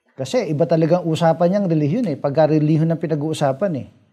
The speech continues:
Kaya nga ang tanong ng babae, naguguluhan siya, anong dapat niyang gawin? Gusto na niyang mag-Muslim. Pagkatapos yun namang asawa niya ay ayaw na ayaw na siya ay mag-Muslim. Pero gustong gusto na niya. Ano ang dapat niyang gawin ngayon? No?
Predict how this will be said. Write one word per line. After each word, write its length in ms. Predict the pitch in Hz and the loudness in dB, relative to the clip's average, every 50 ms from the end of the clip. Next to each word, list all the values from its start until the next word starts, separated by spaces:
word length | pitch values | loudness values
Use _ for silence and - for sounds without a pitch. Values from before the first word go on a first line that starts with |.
| _ _ _ _ _ _ _ _ _ _ _ _ _ _ _ _ _ _ _ | _ _ _ _ _ _ _ _ _ _ _ _ _ _ _ _ _ _ _
Kaya 240 | 139 147 165 175 180 | 0 2 4 4 4
nga 160 | 190 196 170 | 2 2 0
ang 80 | 175 175 | 0 0
tanong 300 | 170 165 160 170 190 190 | 2 2 2 2 0 0
ng 160 | 180 170 175 165 | 0 0 2 2
babae, 640 | 170 156 147 147 147 143 117 120 120 120 117 117 113 127 | 2 4 6 4 4 4 2 -2 -4 -6 -8 -10 -10 -8
naguguluhan 640 | 123 131 131 139 143 135 143 147 147 135 151 143 | -6 -4 -4 -2 -2 -2 -2 -2 -2 -2 -2 -4
siya, 320 | 135 - 127 113 110 110 - - _ _ _ _ | -2 -2 -4 -4 -4 -6 -10 -16 _ _ _ _
anong 300 | _ 208 285 370 339 247 | _ -6 -4 -2 2 4
dapat 260 | 214 202 190 226 214 | 4 4 4 0 -2
niyang 140 | 220 220 196 | 0 0 4
gawin? 260 | 165 170 185 208 180 151 | 4 6 6 6 6 4
Gusto 260 | 143 190 - - 247 | 2 0 2 4 4
na 80 | 240 262 | 6 6
niyang 160 | 311 339 311 | 6 6 4
mag-Muslim. 480 | 277 233 196 190 220 208 - 202 170 151 | 4 4 6 4 4 4 4 4 2 4
Pagkatapos 560 | 156 190 180 220 220 - 254 247 254 233 - - | 2 2 2 2 2 2 0 0 0 -4 -4 -2
yun 160 | 226 214 214 226 | -2 0 0 0
namang 240 | 226 233 240 233 | 0 -2 -2 -2
asawa 400 | 190 190 - 220 214 220 220 226 | -2 0 2 2 4 4 4 4
niya 320 | 214 202 190 175 175 170 175 - - - _ _ _ | 4 4 4 4 2 2 -2 -6 -16 -20 _ _ _
ay 260 | - 208 220 233 220 | 2 4 4 4 2
ayaw 400 | - 196 202 214 214 220 226 226 | 0 0 2 4 4 6 6 4
na 140 | 220 214 214 - 175 185 | 4 4 2 2 4 4
ayaw 200 | 196 202 220 220 | 4 4 4 2
na 120 | 208 190 185 | 2 0 0
siya 240 | 175 - 220 175 185 | 0 0 0 0 2
ay 80 | 190 | 2
mag-Muslim. 640 | 190 180 170 151 151 - - - 254 294 240 156 - | 2 2 2 2 0 -2 -2 -4 -6 -4 -4 -4 -2
Pero 240 | - 214 254 359 339 | 0 0 0 0 0
gustong 240 | - - - 247 214 | -4 0 2 2 4
gusto 240 | 185 202 - - | 4 2 -2 -2
na 80 | 190 202 | -2 0
niya. 240 | 208 240 240 160 - - - - - - _ _ | 0 0 0 -2 -4 -8 -14 -20 -20 -20 _ _
Ano 300 | - 190 226 240 254 220 | 2 4 4 6 6 6
ang 160 | 220 214 185 | 4 6 6
dapat 400 | 202 196 190 196 214 214 214 208 | 6 6 6 4 0 0 2 0
niyang 160 | 202 190 170 | 2 2 4
gawin 320 | 147 160 165 185 185 170 | 4 6 6 6 4 4
ngayon? 400 | 147 139 143 151 147 123 107 95 - - _ _ _ _ _ _ _ _ _ _ _ _ _ | 4 4 4 4 2 0 -2 -6 -10 -18 _ _ _ _ _ _ _ _ _ _ _ _ _
No? 320 | 135 151 190 202 202 - | 0 0 0 0 -2 -8